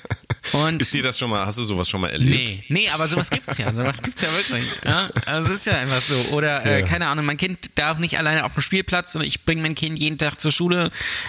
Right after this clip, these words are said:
Speaker 1: Also dieses kyp-, typische Helikoptereltern-Ding, was ja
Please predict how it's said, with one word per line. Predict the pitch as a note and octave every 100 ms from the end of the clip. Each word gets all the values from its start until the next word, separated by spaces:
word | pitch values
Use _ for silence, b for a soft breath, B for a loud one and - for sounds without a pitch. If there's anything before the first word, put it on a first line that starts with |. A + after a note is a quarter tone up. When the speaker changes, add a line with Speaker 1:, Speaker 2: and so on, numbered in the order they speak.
| B
Speaker 1:
Also | D#3 E3
dieses | E3+ D3
kyp-, | - G3 -
typische | - G3+ - F3
Helikoptereltern-Ding, | E3 E3 F#3 - C3 - G#2 A2+ G2+ G2+ B2+ - B B B -
was | B2+ B2 C#3
ja | C3 C3